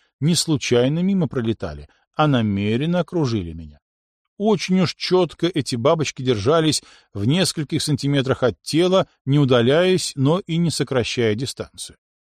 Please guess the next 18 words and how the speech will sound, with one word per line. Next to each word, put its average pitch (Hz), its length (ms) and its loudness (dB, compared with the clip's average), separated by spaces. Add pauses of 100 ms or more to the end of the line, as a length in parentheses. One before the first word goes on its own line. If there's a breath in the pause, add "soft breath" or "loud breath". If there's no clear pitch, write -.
(340)
И 127 120 0
никуда 113 460 0
не 123 80 0
подевались 113 540 -2
после - 260 -10
того, 110 220 -2
как - 200 -14
я, 123 260 0 (320 soft breath)
деликатно 135 640 2
отцепив 123 480 -4
от 127 100 -8
себя 117 220 0
принцессины 110 580 -4
руки, 185 340 0 (300 soft breath)
резко 127 460 2
отпрыгнул 135 460 2
в 98 80 -6
бок. 104 320 -6